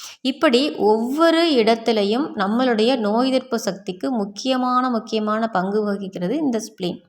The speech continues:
ஏன்னா, இது லிம்ஃபாட்டிக் சிஸ்டத்து கூட சேர்ந்த ஒரு உறுப்பு.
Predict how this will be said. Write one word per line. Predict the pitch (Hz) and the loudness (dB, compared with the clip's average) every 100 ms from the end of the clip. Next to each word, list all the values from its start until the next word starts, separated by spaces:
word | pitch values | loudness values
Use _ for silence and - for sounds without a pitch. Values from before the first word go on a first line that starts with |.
| _ _ _ - - - | _ _ _ -20 -20 -4
ஏன்னா, | 226 226 208 254 220 | 0 2 2 0 2
இது | 220 | 0
லிம்ஃபாட்டிக் | 214 226 226 302 294 294 294 | 2 0 0 2 2 0 -2
சிஸ்டத்து | 220 - 226 220 | -4 -2 -2 -2
கூட | 190 190 233 349 - | -2 0 0 -2 -6
சேர்ந்த | - - 233 254 247 254 359 | -4 2 4 4 4 0 0
ஒரு | 277 208 254 | 2 2 2
உறுப்பு. | 202 190 185 - - | 2 0 -2 -8 -12